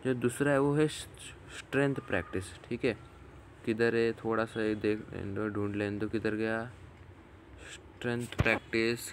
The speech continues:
इधर ये था, एक सेकंड गाइस, हाँ ये रहा स्ट्रेंथ प्रैक्टिस,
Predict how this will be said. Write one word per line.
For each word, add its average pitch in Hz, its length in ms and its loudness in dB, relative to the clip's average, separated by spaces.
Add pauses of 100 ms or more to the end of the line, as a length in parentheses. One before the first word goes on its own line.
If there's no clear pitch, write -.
इधर 123 220 0
ये 120 140 4
था, - 160 -12 (1080)
एक 101 180 0
सेकंड 92 340 -4
गाइस, 104 180 0
हाँ 95 160 6
ये 104 180 10
रहा 82 140 2 (440)
स्ट्रेंथ 117 280 4 (120)
प्रैक्टिस, 95 380 -2